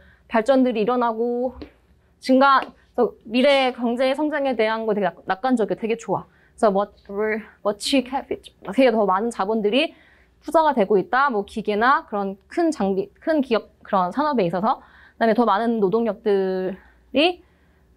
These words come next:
어, 고용되고 더 많은 자재가 생-, 요구된다. 계속 그런 말 하고 있잖아. 계속 이어지고 있어. 계속 눈으로 훑다가 대충, 이럴, 이럴 때가 해설 대충 하는 거야. 그러니까 대충이 아니라 눈으로 훑는 거 하다가 뭔가 차-, 나올 때까지, 나올 때까지 찾아야 되는데 이때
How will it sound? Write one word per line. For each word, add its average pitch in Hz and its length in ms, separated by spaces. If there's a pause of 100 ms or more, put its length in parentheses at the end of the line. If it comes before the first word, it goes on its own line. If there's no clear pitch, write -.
(200)
어, 180 340 (200)
고용되고 233 640
더 269 140
많은 196 180
자재가 196 340
생-, 262 160 (140)
요구된다. 196 600
계속 330 160
그런 269 200
말 247 120
하고 339 180
있잖아. 220 360 (220)
계속 349 140
이어지고 247 480
있어. 226 180
계속 254 220
눈으로 285 260
훑다가 311 580
대충, 262 300
이럴, 254 320
이럴 349 260
때가 330 180
해설 359 180
대충 302 280
하는 254 140
거야. 175 160 (440)
그러니까 196 180
대충이 247 320
아니라 202 260
눈으로 220 300
훑는 294 240
거 285 240 (240)
하다가 349 380
뭔가 247 300
차-, 339 200
나올 214 120
때까지, 220 280
나올 220 200
때까지 233 240
찾아야 311 240
되는데 208 560 (100)
이때 233 500